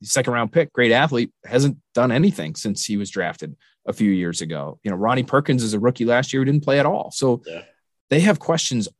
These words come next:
Speaker 1: everywhere on the defensive side. And you talk about Bill Belichick, you know, and, and it's great to be able to lean back on that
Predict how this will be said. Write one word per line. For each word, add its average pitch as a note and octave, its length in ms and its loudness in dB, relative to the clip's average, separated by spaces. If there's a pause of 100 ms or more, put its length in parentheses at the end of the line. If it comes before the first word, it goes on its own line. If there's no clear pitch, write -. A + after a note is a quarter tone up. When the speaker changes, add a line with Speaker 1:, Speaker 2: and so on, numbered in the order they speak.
(140)
Speaker 1:
everywhere G#2 600 2
on F#2 120 0
the G2 60 0
defensive A#2+ 520 0
side. E2 400 -6 (420)
And C#3 220 4
you F3+ 80 4
talk G3 140 2
about D3+ 240 2
Bill B2+ 120 4
Belichick, D3+ 520 2
you D#3 40 2
know, C3 120 4
and, A#2+ 180 0
and B2 80 0
it's A2+ 140 -2
great D3 220 0
to - 80 -6
be C#3 80 4
able C3 120 0
to B2 80 0
lean A#2+ 280 -2
back C#3 280 -2
on A#2+ 120 -2
that G#2+ 200 -6